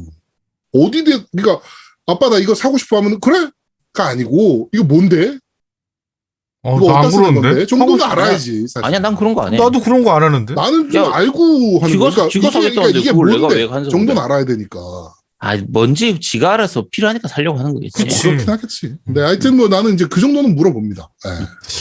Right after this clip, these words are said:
Speaker 2: 근데 제아두목 말도 맞지. 갑자기 애가 와갖고 "텐가 아빠 사주세요."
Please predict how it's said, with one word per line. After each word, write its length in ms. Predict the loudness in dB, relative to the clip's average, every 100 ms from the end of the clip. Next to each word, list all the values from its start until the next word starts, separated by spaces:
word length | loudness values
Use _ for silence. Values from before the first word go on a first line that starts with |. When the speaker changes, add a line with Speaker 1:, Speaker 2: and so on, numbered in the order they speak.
| -6
Speaker 2:
근데 240 | -2 0
제아두목 480 | 0 2 2 2 2
말도 260 | 2 2 2
맞지. 360 | 0 0 -2
갑자기 340 | -2 -2 -2 2
애가 200 | 2 2
와갖고 280 | 2 2 -4
"텐가 320 | -4 -2 0
아빠 200 | 0 0
사주세요." 380 | -2 -2 -2